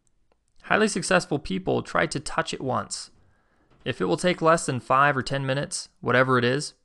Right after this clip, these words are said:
they deal with it right there and then. It reduces stress since it won't be in the back of their minds, and it's more efficient since they won't have to reread or reevaluate the item in the future.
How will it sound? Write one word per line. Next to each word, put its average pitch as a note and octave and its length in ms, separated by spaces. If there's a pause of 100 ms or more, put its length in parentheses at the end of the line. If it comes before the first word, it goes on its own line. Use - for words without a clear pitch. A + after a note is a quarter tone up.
they B2 100
deal C#3+ 200
with C#3+ 180
it - 60
right B2 260
there C3 420
and A#2 160
then. G#2+ 300 (880)
It - 180
reduces D3+ 460
stress E3 560 (280)
since B2+ 300
it B2 80
won't C#3 220
be C#3+ 100
in C3+ 80
the C3 60
back C3 260
of C3 60
their B2+ 100
minds, A#2+ 500 (240)
and A2+ 120
it's - 160
more C#3 160
efficient A#2+ 480 (340)
since A#2+ 200
they C3 80
won't C#3 200
have C#3+ 140
to B2+ 100
reread C3+ 420
or A2+ 140
reevaluate A#2+ 720
the G#2+ 120
item G#2+ 300
in A2 140
the G#2+ 40
future. G#2 460